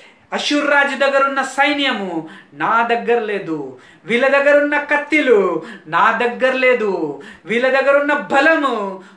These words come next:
కూడా నా దగ్గర లేదు, వీళ్ళ దగ్గర ఉన్న అన్ని విద్యలు నా దగ్గర లేదు,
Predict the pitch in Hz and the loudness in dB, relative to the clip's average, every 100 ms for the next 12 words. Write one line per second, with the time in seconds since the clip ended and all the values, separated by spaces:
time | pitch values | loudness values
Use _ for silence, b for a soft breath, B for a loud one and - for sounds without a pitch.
0 | - 185 220 233 247 262 240 262 269 262 | -10 -2 0 2 0 0 0 0 2 2
1 | 226 208 180 160 143 B B 156 202 247 | 2 2 -2 -4 -8 B B -6 -2 2
2 | 269 277 277 285 294 294 294 330 359 349 | 2 4 4 2 0 2 0 -2 -8 -6
3 | 349 320 220 247 240 208 175 - B B | -4 -2 0 2 2 0 -2 -6 B B
4 | 143 151 208 226 240 233 247 220 196 175 | -10 -4 -2 0 0 0 0 -2 -4 -6
5 | 165 147 | -6 -6